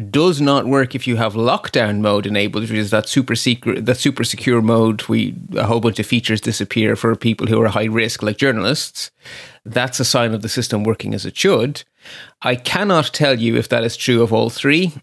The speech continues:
because Citizens Lab are playing their cards close to their vest. But definitely patchy, patchy, patch, patch is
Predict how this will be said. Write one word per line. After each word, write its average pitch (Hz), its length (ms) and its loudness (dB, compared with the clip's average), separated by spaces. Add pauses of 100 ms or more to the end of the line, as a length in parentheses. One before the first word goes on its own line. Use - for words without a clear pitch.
(120)
because 120 460 0
Citizens 117 480 -2
Lab 117 260 4
are 117 80 2
playing 113 320 0
their 113 120 2
cards 113 400 0
close 107 220 -4
to - 40 -16
their 113 140 -4
vest. - 500 -6
But - 320 0
definitely 127 600 0
patchy, 117 380 -4
patchy, 104 380 -4
patch, 107 300 -4
patch 104 340 -6
is 120 560 0